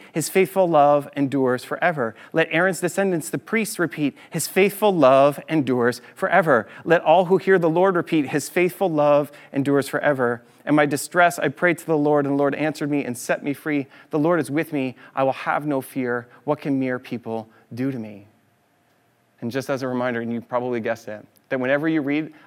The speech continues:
uh, his faithful, unfailing love in that passage, that's not what that word is. That's the word hesed, his loyal, loving kindness. So I wanna invite you to really just get centered in on Jesus and God and his heart and receive from him, so that then my challenge is for us to practice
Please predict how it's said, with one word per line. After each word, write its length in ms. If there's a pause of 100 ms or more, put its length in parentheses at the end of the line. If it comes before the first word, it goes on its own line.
uh, 120
his 200
faithful, 520
unfailing 460
love 200
in 80
that 140
passage, 460 (240)
that's 140
not 100
what 120
that 100
word 160
is. 300
That's 240
the 80
word 260
hesed, 440 (220)
his 160
loyal, 520 (200)
loving 360
kindness. 560 (240)
So 120
I 20
wanna 100
invite 260
you 140
to 220
really 180
just 180
get 160
centered 240
in 160
on 220
Jesus 500
and 140
God 240
and 120
his 200
heart 160
and 120
receive 320
from 140
him, 280 (260)
so 160
that 180
then 340 (240)
my 100
challenge 400
is 140
for 140
us 100
to 80
practice 640